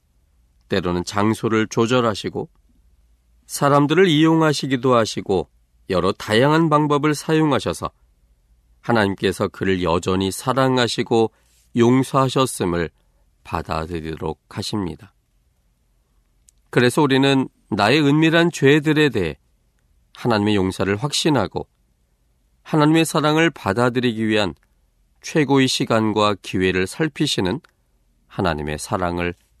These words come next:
읽어야 합니다. 하나님은 우리의 은밀한 죄에 대해 이미 용서하신 하나님의 사랑을 깨닫고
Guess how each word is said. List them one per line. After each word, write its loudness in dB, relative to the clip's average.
읽어야 -4
합니다. -14
하나님은 0
우리의 4
은밀한 4
죄에 2
대해 0
이미 2
용서하신 2
하나님의 2
사랑을 0
깨닫고 -4